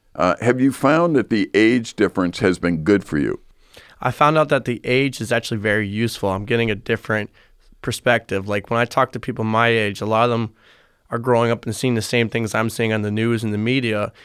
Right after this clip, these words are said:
Speaker 2: But when I talk to people that have lived through things already, have gone through things in just,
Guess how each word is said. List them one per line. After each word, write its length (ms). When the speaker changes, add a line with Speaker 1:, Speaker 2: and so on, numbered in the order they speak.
Speaker 2:
But 140
when 120
I 100
talk 260
to 100
people 380
that 100
have 160
lived 280
through 580
things 320
already, 300
have 220
gone 260
through 340
things 360
in 200
just, 360